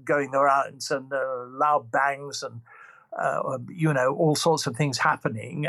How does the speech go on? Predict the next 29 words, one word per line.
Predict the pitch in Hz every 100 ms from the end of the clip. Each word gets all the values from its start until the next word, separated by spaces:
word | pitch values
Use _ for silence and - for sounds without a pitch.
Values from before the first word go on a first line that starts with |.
| -
Um, | 151 147 147 151 131 - - _ _ _
you | 196
should | 160 -
get | 170 -
closer. | 160 143 - 117 - - _ _ _
Uh, | 139 147 143 - -
always | 156 160 135 131 -
get | - -
closer. | - 139 120 - - - - -
And | 151 151 147 160 - 165
I've, | 175 165 - - _ _ -
I've | 160 156 -
passed | 180 156 - - _ _ _ _
that | 160 156 -
on | 131 120 120
to | 135
people. | 143 131 151 151 - - - - -
In | 247 190
my | 202 196
own | 254 311 214
case, | - 107 123 139 - -
I | 180
think, | 175 202 196 196 - -
um, | 160 156 151 156 165 -
if | 165 175
I | 160
can | - 170 147
be, | 160 151 147 143 -
uh, | 143 139 139 135